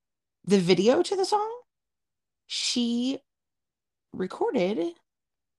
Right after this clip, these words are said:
in the house that he had rented to cheat on her. So then she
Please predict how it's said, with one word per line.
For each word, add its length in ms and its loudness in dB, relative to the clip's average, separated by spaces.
in 180 6
the 80 6
house 420 2
that 140 -4
he 260 -4
had 220 -2
rented 520 -2
to 100 0
cheat 300 -2
on 200 0
her. 340 -10
So 260 4
then 180 4
she 540 -4